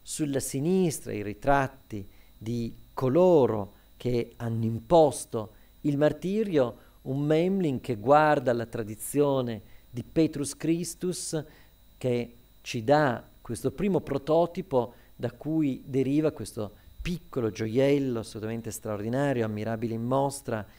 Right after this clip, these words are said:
quindi un memento tascabile che veniva portato per le preghiere, a volte poste sugli altari proprio per stimolare la preghiera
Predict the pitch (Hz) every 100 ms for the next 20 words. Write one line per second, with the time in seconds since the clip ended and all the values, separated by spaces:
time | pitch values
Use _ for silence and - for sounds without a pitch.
0 | - - - 131 127 123 117 110 - -
1 | - 127 131 127 117 98 - - 127 135
2 | 135 160 160 156 131 123 107 110 - -
3 | 143 143 143 139 113 101 - - - -
4 | 123 131 139 120 - 127 117 143 139 131
5 | - 120 110 - - - - 143 131 123
6 | 107 113 - 120 - 120 131 196 170 120
7 | 107 113 113 113 - 120 131 - 107 104
8 | 110 101 131 127 127 117 107 113 - -
9 | 113 - 117 113 113 113 110 - - -
10 | 131 127 120 - - - 135 123 120 117